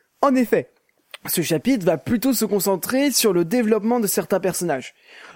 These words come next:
Tout cela a pour effet de donner une grande bouffée d'air à l'auditeur, et ça permet de se rendre compte de l'évolution de personnages tels que Ralato, Ralato Uli, et Stuffy, entre parenthèses,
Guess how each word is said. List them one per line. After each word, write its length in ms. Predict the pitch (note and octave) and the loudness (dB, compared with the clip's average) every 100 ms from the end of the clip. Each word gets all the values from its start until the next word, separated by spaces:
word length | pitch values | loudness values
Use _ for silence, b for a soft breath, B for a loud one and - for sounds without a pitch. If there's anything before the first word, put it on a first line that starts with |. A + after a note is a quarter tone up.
| B B - | B B -2
Tout 120 | B3+ | 0
cela 240 | G3+ C4 B3+ | 2 2 2
a 60 | |
pour 180 | - F#3 | 0 -2
effet 180 | F3 B3 | 0 2
de 80 | G3 | 2
donner 320 | F#3 G3+ B3 C4 | 2 0 0 0
une 300 | B3 A3+ G3+ | -2 -4 -4
grande 360 | A3 C#4+ C4 | 0 2 2
bouffée 280 | A3 - G3+ | 0 0 2
d'air 160 | G#3 F#3+ | 2 2
à 40 | |
l'auditeur, 480 | D#3 B2+ - A#2+ - | -2 -6 -10 -10 -10
et 40 | |
ça 160 | - D3 | -12 -10
permet 640 | - F#3 E3 F#3+ A3+ A#3 | -2 -2 0 0 2 2
de 80 | F#3 | 0
se 100 | - | -4
rendre 180 | F3+ E3+ | -4 -2
compte 200 | G3 G3 | -2 0
de 100 | D#3+ | 0
l'évolution 760 | D3+ D#3+ F3 F3 - F#3+ G3 | 0 0 0 -2 -4 -2 0
de 100 | E3+ | 0
personnages 600 | D#3+ E3+ - F3 F#3 F#3+ | -2 -4 -2 -2 0 -2
tels 180 | - C#3+ | -2 -4
que 160 | - D#3+ B F#3 | -2 -4 B -12
Ralato, 640 | - E3 E3 E3 F#3 F3 - | -2 2 2 2 2 2 0
Ralato 540 | - F3+ E3+ F3+ E3 | 0 0 2 2 2
Uli, 220 | F3+ C#4 - b b _ _ _ - | 2 0 0 b b _ _ _ -16
et 140 | - B2+ | -10 -8
Stuffy, 420 | - D#3+ - C4 | -4 -4 -2 -2
entre 160 | C#3 C3+ | -2 -4
parenthèses, 460 | C#3+ F3 C4 D#3+ | -4 0 0 -2